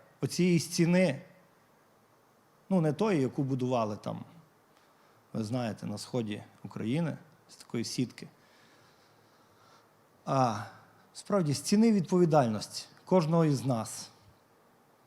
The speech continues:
Я переконаний, що країна тоді почне змінюватися. І о-, головна апеляція — це до людей, які знають Бога. Дуже часто ми хочемо спитати з когось.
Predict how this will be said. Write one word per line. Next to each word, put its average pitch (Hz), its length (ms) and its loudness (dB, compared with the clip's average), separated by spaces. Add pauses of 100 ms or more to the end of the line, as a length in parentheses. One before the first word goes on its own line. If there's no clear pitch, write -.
(720)
Я 127 120 -2
переконаний, 156 500 2
що 147 180 -2
країна 156 360 0
тоді 143 220 -2
почне 135 300 -4
змінюватися. 120 560 -4 (1300)
І 156 80 2
о-, 175 340 2
головна 180 520 6
апеляція — 156 720 2 (220)
це 135 160 -2
до 131 200 0
людей, 147 640 4 (840)
які 120 200 -4
знають 127 380 0
Бога. 101 360 -8 (1120)
Дуже 180 180 2
часто 147 380 2
ми 135 100 -2
хочемо 127 360 -4
спитати 113 460 -6
з - 60 -14
когось. - 440 -14